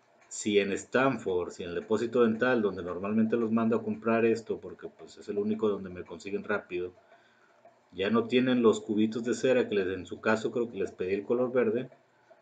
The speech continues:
pues bueno, te, háganlo con otro color, no pasa nada, ¿sí?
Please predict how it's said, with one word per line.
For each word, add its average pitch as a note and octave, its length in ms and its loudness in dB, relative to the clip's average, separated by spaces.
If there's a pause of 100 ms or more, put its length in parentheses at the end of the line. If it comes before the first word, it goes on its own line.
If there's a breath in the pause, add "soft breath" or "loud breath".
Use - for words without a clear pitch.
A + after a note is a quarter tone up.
(140)
pues A2 100 -2
bueno, G#3+ 260 4
te, - 80 -4
háganlo A2+ 380 0
con G#2+ 140 -2
otro G#2 180 -2
color, E2 300 -6
no F2 140 -18
pasa G2 300 -8
nada, D#2+ 320 -10 (300)
¿sí? B2 260 -12